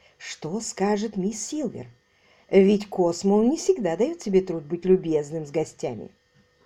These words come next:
«Я рада, что Космо вам понравился. Он немного избалован, но сердце у него доброе».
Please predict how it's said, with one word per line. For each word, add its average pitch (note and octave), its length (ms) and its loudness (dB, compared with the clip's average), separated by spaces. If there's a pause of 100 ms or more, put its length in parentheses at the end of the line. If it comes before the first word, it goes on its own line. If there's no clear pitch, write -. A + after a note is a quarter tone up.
(640)
«Я A3+ 240 10
рада, G#3+ 260 10
что - 220 -2
Космо A3+ 420 2
вам G3+ 180 2
понравился. D#3+ 680 -6 (480)
Он G#3 320 8
немного A3+ 400 4
избалован, F#3 640 2
но G#3 120 -2
сердце E4 380 -2
у F3 60 4
него G#3+ 180 2
доброе». D3+ 480 -4